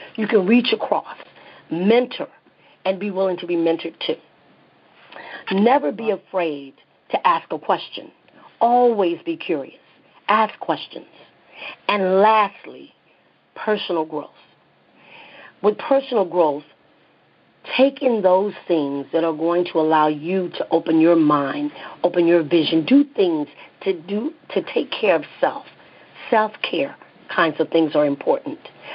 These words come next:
Meditate, read, take some time off.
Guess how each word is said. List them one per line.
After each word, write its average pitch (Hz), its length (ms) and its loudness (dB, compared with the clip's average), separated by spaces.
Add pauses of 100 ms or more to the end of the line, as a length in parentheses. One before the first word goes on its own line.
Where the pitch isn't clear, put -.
(120)
Meditate, 185 680 0 (440)
read, 165 500 -4 (420)
take - 180 0
some - 140 -2
time 175 380 -2
off. 139 320 -2